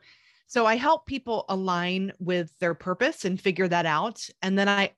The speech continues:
also help them remove those blocks that are keeping them from pursuing the things that they say they want to pursue. So you can, on one level, believe, "Yes, I can do that."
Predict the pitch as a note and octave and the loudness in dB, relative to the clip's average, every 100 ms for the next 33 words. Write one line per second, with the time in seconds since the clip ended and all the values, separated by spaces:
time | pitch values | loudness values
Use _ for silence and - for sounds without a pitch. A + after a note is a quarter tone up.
0 | - A3 A#3 B3 A#3 A3 G3 F#3+ - F#3 | 0 0 2 -2 -2 -2 -2 -2 -2 -2
1 | F3 - _ _ _ _ _ _ _ _ | -2 -8 _ _ _ _ _ _ _ _
2 | A3 A3 A3 B3 D4 D4+ B3 F3+ G#3+ G3+ | 2 4 4 2 0 -2 -4 0 2 4
3 | G3 F#3+ - _ _ _ F#3 G3 F#3+ G3+ | 2 -2 -8 _ _ _ -14 -6 2 6
4 | G#3 E3+ - - - - G3+ F#3+ F#3 - | 6 4 -2 -8 -8 -2 2 4 2 0
5 | - D4+ B3+ G#3 F#3 E3 D3+ F#3 G3 F#3+ | -2 0 0 0 2 0 0 -4 -2 -2
6 | F#3 G3+ - A#3+ A3+ G#3 G3 F3+ F#3+ F#3 | -2 -8 -4 0 0 0 -2 0 -2 -2
7 | F#3 F3+ F3 F#3+ F3+ F3 D#3+ F3+ F3 E3 | -4 -4 -2 -2 0 0 -2 -6 -8 -8
8 | - F3+ D#3+ - G3+ G3+ B3 A3 G3+ F#3+ | -6 -4 -4 0 0 0 0 0 0 -4
9 | _ _ _ _ _ _ _ _ _ A3 | _ _ _ _ _ _ _ _ _ 4
10 | G#3+ G#3+ C4+ B3+ F#3 E3+ G3+ G#3 F#3+ G3 | 4 4 4 2 0 2 0 0 0 0
11 | G3 G#3+ F#3+ F#3 F#3 G3+ _ G3+ A#3+ G3 | 0 -2 -2 -4 -8 -12 _ 0 2 2
12 | - - - A3 A3+ G#3+ F#3+ A#3 F3+ D#3 | -4 -12 -2 -2 0 -2 0 0 0 0
13 | - - | -2 -8